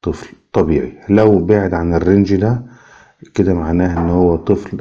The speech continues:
غير طبيعي، ويجب استشارة الطبيب. أول حاجة الطفل عند سن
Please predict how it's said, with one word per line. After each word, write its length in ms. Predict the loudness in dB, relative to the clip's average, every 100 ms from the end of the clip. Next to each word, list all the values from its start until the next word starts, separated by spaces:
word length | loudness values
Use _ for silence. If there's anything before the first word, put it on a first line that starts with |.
| -12
غير 360 | -4 0 2
طبيعي، 680 | 0 -4 -2 0 2 0 -2
ويجب 540 | -2 0 0 -2 -6 -8
استشارة 680 | -12 -14 -14 -6 -4 -2 -6 -10 -16
الطبيب. 580 | -10 -4 -2 -2 -6 -12 _ _ _ _ _ _ _ _ _ -4
أول 200 | 2 2
حاجة 380 | 2 0 0 0 -2
الطفل 460 | -4 -2 -2 -2 -14 -20 -20 _
عند 500 | -10 -2 0 0 -4 -12 -18
سن 500 | -8 0 2 0